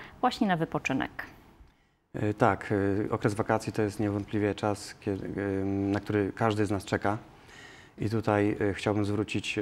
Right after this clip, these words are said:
Speaker 2: szczególną uwagę na to, żeby każdorazowo przed wybraniem się w jakąkolwiek wycieczkę sprawdzić, zweryfikować swój dokument,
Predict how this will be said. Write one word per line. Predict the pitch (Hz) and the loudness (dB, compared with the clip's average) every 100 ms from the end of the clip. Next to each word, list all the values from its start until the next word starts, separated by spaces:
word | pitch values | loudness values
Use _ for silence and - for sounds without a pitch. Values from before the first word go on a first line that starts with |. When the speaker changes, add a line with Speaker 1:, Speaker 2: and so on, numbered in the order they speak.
| 101 | -2
Speaker 2:
szczególną | - 110 113 107 | -2 0 2 2
uwagę | 101 104 101 101 - | 2 2 2 0 0
na | 107 104 | 0 0
to, | 107 101 98 | 0 0 0
żeby | 101 95 98 95 | -2 0 -2 -2
każdorazowo | - 101 104 101 101 98 | -2 2 2 2 2 0
przed | 92 - 113 104 | -2 -2 -2 0
wybraniem | 98 101 98 95 95 | 0 2 2 2 -2
się | - 98 95 | -2 -4 -4
w | 95 | -4
jakąkolwiek | 98 101 95 98 92 | -4 -2 -2 -2 -2
wycieczkę | 95 107 - 104 92 - - - - | -2 -2 -2 -4 -4 -8 -20 -20 -20
sprawdzić, | - - 147 139 104 95 - | -20 -4 2 2 2 -2 0
zweryfikować | 98 104 110 117 107 - | 0 0 0 2 2 0
swój | - 104 | 0 0
dokument, | 101 104 101 95 - | 2 2 2 0 -2